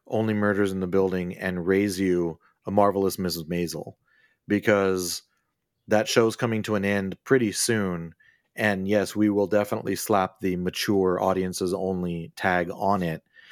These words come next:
for language and other things. But there's five seasons, and I gotta tell you that it's one of the best made shows I've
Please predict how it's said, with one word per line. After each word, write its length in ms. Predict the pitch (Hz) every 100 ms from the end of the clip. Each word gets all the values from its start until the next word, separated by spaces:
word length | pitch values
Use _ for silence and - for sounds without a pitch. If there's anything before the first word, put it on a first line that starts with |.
| - -
for 580 | - 113 98 92 87 92 -
language 500 | 101 95 92 92 95
and 140 | 92
other 280 | 101 92 92
things. 520 | - 92 90 90 - _ _ _ _ _ _ - - _ -
But 120 | 104
there's 200 | 98 92
five 400 | - 113 120 147
seasons, 680 | - 101 90 92 92 90 - - _
and 640 | 107 104 101 98 98 95 - _
I 120 | 110 113
gotta 180 | 120
tell 260 | 135 - 104
you 460 | 104 98 92 95 - -
that 500 | 98 98 92 90 - _ _ _ _ _ _
it's 200 | - 110
one 360 | 110 101 113 120
of 220 | 120 107
the 300 | 104 104 98
best 520 | 147 85 113 107 120
made 360 | 98 98 98 90
shows 720 | - - 92 87 87 82 - - _ _
I've 200 | - 107